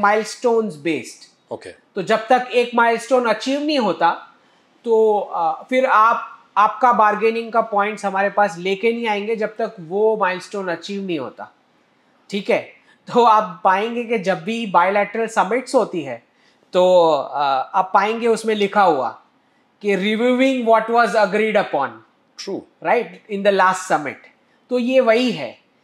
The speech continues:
Speaker 1: कि आपने जो एग्री किया था, वो
Speaker 2: हम्म।
Speaker 1: कितना अचीव हो पाया, तो
Speaker 2: True।
Speaker 1: फिर हम आगे की कुछ बात करेंगे।
Speaker 2: बहुत, बहुत
Speaker 1: राइट?
Speaker 2: सही बात है।
Speaker 1: ट्रस्ट वाला तो कोई, मतलब, कोई, और वेस्ट को तो वैसे भी कोई क्यों करेगा ट्रस्ट?
Speaker 2: <laughs>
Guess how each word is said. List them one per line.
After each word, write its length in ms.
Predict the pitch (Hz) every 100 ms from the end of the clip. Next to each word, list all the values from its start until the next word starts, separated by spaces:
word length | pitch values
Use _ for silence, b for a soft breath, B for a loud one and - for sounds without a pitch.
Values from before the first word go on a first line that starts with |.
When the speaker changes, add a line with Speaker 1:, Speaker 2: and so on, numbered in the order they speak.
| _ _ -
Speaker 1:
कि 80 |
आपने 840 | 226 196 208 226 233 233 226 226 -
जो 400 | 190 208 214 202
एग्री 200 | 180 262
किया 300 | 262 226 185
था, 400 | 160 143 196 -
वो 100 | 196
Speaker 2:
हम्म। 100 | 202
Speaker 1:
कितना 280 | 208 - 226
अचीव 400 | 220 185 - 214
हो 220 | 190 170
पाया, 380 | 170 147 110 110 _ _ _ _ _ _ _ _ _
तो 60 | 262
Speaker 2:
True। 120 | 277
Speaker 1:
फिर 160 | 311 302
हम 120 | 285
आगे 260 | 247 233
की 140 | 233 240
कुछ 220 | 254 214
बात 300 | 196 196 -
करेंगे। 340 | 160 143 113 107 _ _ _ _ _ _
Speaker 2:
बहुत, 220 | 120 113 107
बहुत 100 | _ _ 156
Speaker 1:
राइट? 200 | 202 175
Speaker 2:
सही 140 | 92
बात 320 | 90 _ _
है। 80 | _
Speaker 1:
ट्रस्ट 320 | - 262 262 269
वाला 280 | 247 240
तो 160 | 233 240
कोई, 460 | 240 226 226 208 _ _
मतलब, 220 | 196 233
कोई, 240 | - 254 247 _ _
और 340 | 190 170 214 165
वेस्ट 380 | 175 196 190 -
को 140 | 233
तो 160 | 226 226
वैसे 280 | 202 220
भी 120 | 247 254
कोई 180 | 262
क्यों 220 | 247 220 190
करेगा 340 | 175 160 143
ट्रस्ट? 440 | 131 131 117 -
Speaker 2:
<laughs> 720 | - - 247 190 170 - -